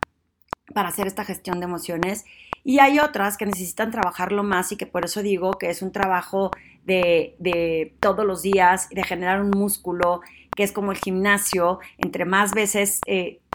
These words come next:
lo ejercitas, más fa-, vas a dominar esa técnica de que las emociones no sean las que te controlen y te lleven como jinete desbocado por ahí,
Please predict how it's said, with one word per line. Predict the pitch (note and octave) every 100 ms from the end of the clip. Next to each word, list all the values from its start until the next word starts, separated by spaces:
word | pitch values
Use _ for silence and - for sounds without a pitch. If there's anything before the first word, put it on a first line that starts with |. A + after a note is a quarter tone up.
| -
lo | A3 G3+
ejercitas, | G3 - F3 - D4 D4 F#3+ F#3+ -
más | G#3 A3+ A3+ -
fa-, | - -
vas | G#3 G3+
a | G#3+
dominar | G3+ F3+ F3+ F3 F#3 -
esa | F#3 -
técnica | - F#3+ F3+ F3+ D3 - D#3 - - _
de | G3 G3
que | F3
las | F3 -
emociones | - F3+ G3+ F#3+
no | G3
sean | F#3 F#3+
las | F#3+ F#3
que | -
te | F3 - F3
controlen | F3 F3 F3+ F#3+ G3+
y |
te | G3 E3
lleven | F3 F#3
como | - E3+ D#3
jinete | - E3+ E3+ E3+
desbocado | F#3 E3+ E3+ - F3+ F3+
por | -
ahí, | E3+ E3 F#3+ -